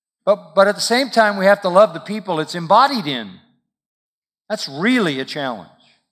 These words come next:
We have a good model, though, to follow.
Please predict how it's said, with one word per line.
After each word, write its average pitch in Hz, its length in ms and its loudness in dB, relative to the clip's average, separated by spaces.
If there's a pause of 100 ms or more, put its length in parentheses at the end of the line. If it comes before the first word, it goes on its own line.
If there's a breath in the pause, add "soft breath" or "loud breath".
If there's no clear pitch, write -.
(1040)
We 147 460 -6 (400)
have 143 100 -4
a 135 80 -6
good 127 180 -6
model, 127 440 -4
though, 95 240 -14 (260)
to - 80 -20
follow. 101 420 -12